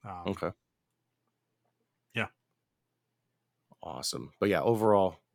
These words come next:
Speaker 2: um, can't wait to talk about the next, uh, two episodes, 'cause this is when we're starting to wrap things up. And,
Speaker 1: Oh,
Speaker 2: um,
Speaker 1: yeah. Now it's, yeah, now it's, like, serious business, right? These last two episodes are gonna be a little crazy. So,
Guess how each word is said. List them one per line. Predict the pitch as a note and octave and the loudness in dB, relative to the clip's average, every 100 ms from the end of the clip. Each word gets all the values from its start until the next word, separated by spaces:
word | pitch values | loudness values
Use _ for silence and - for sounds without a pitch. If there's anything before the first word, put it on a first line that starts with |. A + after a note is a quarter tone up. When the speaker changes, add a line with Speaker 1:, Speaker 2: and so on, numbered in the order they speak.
| _ | _
Speaker 2:
um, | E2+ E2 D#2 D2+ C#2+ _ | -4 -2 -4 -8 -14 _
can't | - E2+ | -6 -4
wait | D#2+ | -4
to | - | -6
talk | E2 D#2 | -8 -8
about | D#2+ | -8
the | D2+ | -8
next, | D#2 - - | -10 -10 -6
uh, | D#2 D2+ - | -6 -6 -12
two | - E2 | -12 -8
episodes, | D2+ - D#2+ D2+ - | -8 -8 -8 -8 -10
'cause | - D#2 | -12 -12
this | D2+ D2 | -12 -14
is | D2 | -12
when | D2+ | -12
we're | C#2+ C#2+ | -12 -14
starting | C2+ - D2 C#2+ | -14 -12 -12 -12
to | C#2+ C#2 C2 _ _ _ _ _ _ _ | -10 -10 -12 _ _ _ _ _ _ _
wrap | - D2+ - | -4 -4 -4
things | E2+ D#2+ D2 | -6 -4 -2
up. | D2 - - - - | -4 -6 -18 -16 -10
And, | D#2 C#2+ | -8 -2
Speaker 1:
Oh, | A2+ | 0
Speaker 2:
um, | G#2 | 0
Speaker 1:
yeah. | F#2 F2 | -2 -4
Now | G2 G#2+ | 0 2
it's, | G2+ - - | 0 -6 -6
yeah, | G#2+ F2 | -4 -2
now | F2+ G2+ G2 | -2 -4 -4
it's, | - - | -8 -10
like, | F2+ E2 _ _ _ _ _ | -10 -12 _ _ _ _ _
serious | - - B2 G2 F2 | -10 -6 -4 -4 -6
business, | - E2+ E2+ E2+ - | -12 -12 -14 -16 -12
right? | F2 F#2+ F#2 | -10 -12 -12
These | G2 F#2 | -14 -6
last | F#2+ F#2 - | -6 -6 -8
two | F2+ | -12
episodes | E2 - F2 E2+ - - - - _ - | -12 -14 -16 -18 -20 -20 -20 -20 _ -12
are | G2 | -10
gonna | F2+ | -12
be | F2 E2 E2+ _ _ _ _ _ | -14 -16 -18 _ _ _ _ _
a | F3 | -2
little | C#3+ A#2 | 0 0
crazy. | G2 - F#2+ E2+ E2 | -2 -8 -10 -10 -14
So, | F2+ - E2+ | -14 -12 -14